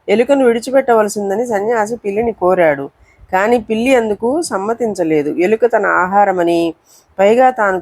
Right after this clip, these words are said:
చాలా రోజులుగా ఆకలితో చస్తున్నానని పిల్లి చెప్పింది. సన్యాసి, "నా పని ప్రాణాలను కాపాడటం. ఎలుకను నీవు ఆరగించడాన్ని నేను అనుమతించను. కానీ నీ ప్రాణం కాపాడేందుకు నేను వెళ్ళి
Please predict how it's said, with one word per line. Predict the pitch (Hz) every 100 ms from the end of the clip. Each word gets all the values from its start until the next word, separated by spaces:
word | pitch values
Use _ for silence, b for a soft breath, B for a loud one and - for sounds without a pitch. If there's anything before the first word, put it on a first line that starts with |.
| 185
చాలా | 175 175
రోజులుగా | 170 190 226 233 220
ఆకలితో | 190 202 220 220 208
చస్తున్నానని | 190 185 175 - 254 208 185 214 254
పిల్లి | 185 208 180
చెప్పింది. | 151 175 160 143 - b b b
సన్యాసి, | - 196 214 240 208 - 240 277
"నా | 202 190
పని | 190 190 247
ప్రాణాలను | 226 185 226 240 214 208 226
కాపాడటం. | 185 185 196 175 156 143 135 _ b b -
ఎలుకను | 196 233 262 247
నీవు | 220 190
ఆరగించడాన్ని | 180 180 214 233 214 190 185 185 220
నేను | 185 185 175 190 226 - _ _ _ _ _ _ _ - - -
అనుమతించను. | 180 220 233 196 160 160 131 - b b - -
కానీ | 175 196 262
నీ | 269
ప్రాణం | 220 185 185 247 262
కాపాడేందుకు | 214 220 254 247 226 214 208
నేను | 190 185 180
వెళ్ళి | 180 214 262 427